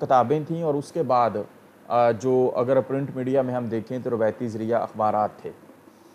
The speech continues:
क्योंकि किताबें तो ज़ाहिर टाइम लेती हैं, लिखते हैं लोग, छपती हैं, फिर आती हैं।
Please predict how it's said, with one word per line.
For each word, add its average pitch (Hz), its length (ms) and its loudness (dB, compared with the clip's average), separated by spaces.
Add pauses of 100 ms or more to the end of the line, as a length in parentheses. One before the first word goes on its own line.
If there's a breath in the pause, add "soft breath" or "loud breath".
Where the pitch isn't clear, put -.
(240 loud breath)
क्योंकि 170 220 2
किताबें 156 420 4
तो 170 100 -4
ज़ाहिर 160 220 4
टाइम 147 320 0
लेती 139 300 -2
हैं, 139 100 -4
लिखते 135 400 -6
हैं 135 80 -2
लोग, 127 280 0
छपती 127 400 -4
हैं, 127 140 -4
फिर 135 200 -4
आती 113 260 -2
हैं। 107 240 -8